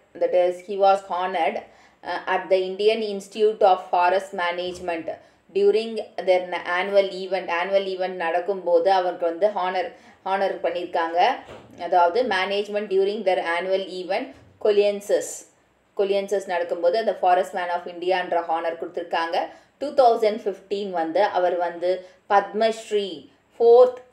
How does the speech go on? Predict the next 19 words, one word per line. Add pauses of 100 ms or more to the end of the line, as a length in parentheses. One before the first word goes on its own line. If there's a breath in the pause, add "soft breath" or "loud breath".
(100)
eh,
highest
civilian
award
இந்தியால
கொடுத்துருக்காங்க. (640 loud breath)
And (200)
he
received
the
honorable
da-,
அதாவது (400 soft breath)
கௌரவ
பட்டம், (360)
கௌரவ
doctor
பட்டம்
சொல்லுவாங்க,